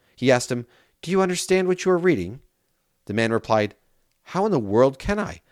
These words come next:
unless someone guides me?" So he invited Philip to come up and sit with him. Now the passage of Scripture the man was reading was,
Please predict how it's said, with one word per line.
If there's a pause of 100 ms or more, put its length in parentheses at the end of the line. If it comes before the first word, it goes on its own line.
(160)
unless
someone
guides
me?" (720)
So
he
invited
Philip
to
come
up
and
sit
with
him. (680)
Now
the
passage
of
Scripture
the
man
was
reading
was,